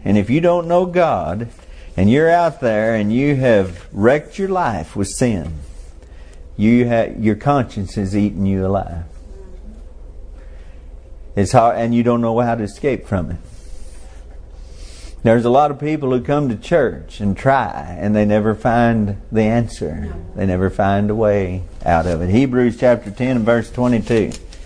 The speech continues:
Speaker 1: "Let us draw near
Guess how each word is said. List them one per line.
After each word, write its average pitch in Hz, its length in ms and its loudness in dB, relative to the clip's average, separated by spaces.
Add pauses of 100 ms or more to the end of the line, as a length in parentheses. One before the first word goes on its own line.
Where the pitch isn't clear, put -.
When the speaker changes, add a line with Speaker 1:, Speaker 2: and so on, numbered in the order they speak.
(3750)
Speaker 1:
"Let 117 180 6
us 113 160 -4
draw 117 260 4
near 95 540 -2